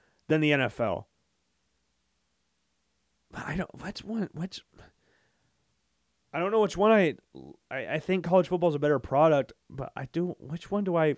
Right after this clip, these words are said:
find? I mean, we talk more about, I think there's more storylines in the N F L than there are in college. And I do get the argument we're going on the opposite side of, like, college football versus the N F L. Like, people talk about the differences, like, more community-based, more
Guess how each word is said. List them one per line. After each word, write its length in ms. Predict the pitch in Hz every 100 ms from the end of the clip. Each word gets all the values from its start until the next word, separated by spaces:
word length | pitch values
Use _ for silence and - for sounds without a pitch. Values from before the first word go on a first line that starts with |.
| -
find? 260 | 151 156 -
I 100 | 160
mean, 220 | 190 220
we 120 | 196
talk 320 | 226 - 202 175
more 120 | 180
about, 200 | 165 151 - - -
I 60 |
think 60 | 277
there's 140 | 320
more 120 | 269 247
storylines 640 | - 214 220 220 214 220
in 60 | 180
the 100 | 214
N 60 |
F 180 | 214 202
L 340 | 202 202 208 - _ _ _ _
than 140 | - 196
there 100 | 202
are 180 | 208
in 80 | 202
college. 340 | 185 190 202 190
And 80 |
I 80 | 208
do 180 | 202 247
get 120 | 233
the 140 | 214 202
argument 320 | 208 208 208
we're 100 | 202
going 220 | 196 202
on 60 | 196
the 80 |
opposite 400 | 170 175 180 190
side 220 | 165 185 180
of, 40 |
like, 140 | 170
college 240 | - 180 170
football 220 | 180 175
versus 160 | 165 175
the 80 |
N 80 | 165
F 120 | 160
L. 80 | 160
Like, 160 | 156 151
people 220 | 160 156
talk 160 | 160 151
about 160 | 151
the 100 | 143
differences, 560 | 139 135 151 143 143 131
like, 220 | 127 123 _ _ _ _ _ -
more 180 | 214
community-based, 960 | 214 208 226 226 220 202 214 214 190 -
more 540 | 208 208 202 196 185